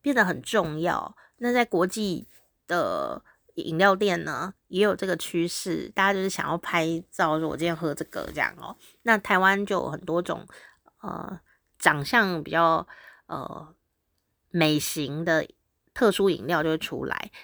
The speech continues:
那这些特殊饮料呢，就会牵涉到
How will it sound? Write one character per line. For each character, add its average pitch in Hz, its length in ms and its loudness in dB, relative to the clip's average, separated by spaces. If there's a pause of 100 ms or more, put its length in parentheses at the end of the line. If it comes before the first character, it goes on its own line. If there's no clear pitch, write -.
那 294 80 4
这 349 100 10
些 339 60 10
特 302 140 8
殊 302 140 4
饮 202 200 0
料 220 240 4
呢， 185 400 -2 (1700)
就 262 120 8
会 254 100 8
牵 240 280 2
涉 233 200 4
到 202 680 6